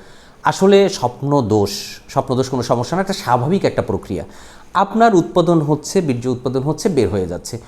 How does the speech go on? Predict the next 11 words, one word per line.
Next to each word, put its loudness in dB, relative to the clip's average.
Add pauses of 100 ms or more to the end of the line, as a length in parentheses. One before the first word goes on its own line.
(240)
অতিরিক্তটা 4
বের 0
হয়ে -2
যাচ্ছে, -8 (440)
এটা, 6
আহ, -2
টেনশন 4
করার 2
মতো -2
কিছু -8
নাই। -8